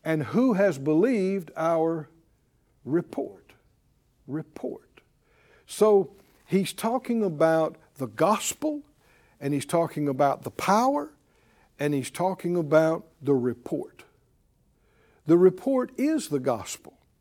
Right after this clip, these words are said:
The gospel is glad tidings. Tidings is news or announcement or report. The, the glad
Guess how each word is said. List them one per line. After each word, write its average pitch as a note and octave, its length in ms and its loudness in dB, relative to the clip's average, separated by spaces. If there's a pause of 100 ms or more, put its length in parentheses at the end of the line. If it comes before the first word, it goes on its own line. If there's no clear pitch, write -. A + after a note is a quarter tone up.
(600)
The D3+ 100 0
gospel G#3+ 720 0 (280)
is D3+ 200 -4
glad G#3 680 0
tidings. D#3 720 -2
Tidings F3 720 0
is C#3+ 280 0
news D#3 760 0 (460)
or D3+ 380 2
announcement F3+ 960 -2
or G#3 420 0 (200)
report. - 580 -2 (1600)
The, D#3 240 2
the C#3+ 160 2
glad G3+ 720 0